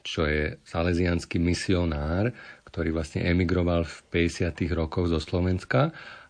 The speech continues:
a mal belgické občianstvo, tam vlastne bol doma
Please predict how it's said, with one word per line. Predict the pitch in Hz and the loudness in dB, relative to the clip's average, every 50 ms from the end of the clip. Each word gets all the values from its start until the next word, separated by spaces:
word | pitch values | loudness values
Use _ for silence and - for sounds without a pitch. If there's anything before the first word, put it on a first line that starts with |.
| _ _ - | _ _ -4
a | - 82 80 80 80 80 80 80 80 80 | -2 0 0 0 0 0 0 0 0 0
mal | 82 - 139 143 110 95 87 95 98 82 | -2 -4 -4 -6 -2 0 2 4 4 4
belgické | 87 90 92 90 101 - - - 82 76 | 4 2 2 2 0 -2 -2 0 0 0
občianstvo, | 73 - - - 92 92 101 107 - - - 123 131 147 147 147 - _ _ _ - | 0 -2 -2 0 0 2 0 0 -2 -2 0 2 2 2 0 -4 -10 _ _ _ -2
tam | 80 80 80 85 85 85 90 - | 0 0 0 0 0 -2 -2 -2
vlastne | 85 82 78 - - 92 82 | -2 -4 -4 -4 -2 -2 0
bol | 80 82 78 78 76 73 73 - - | 0 2 0 0 0 -2 -4 -4 -6
doma | 85 76 73 73 76 82 95 135 175 | -2 0 0 2 2 4 4 4 2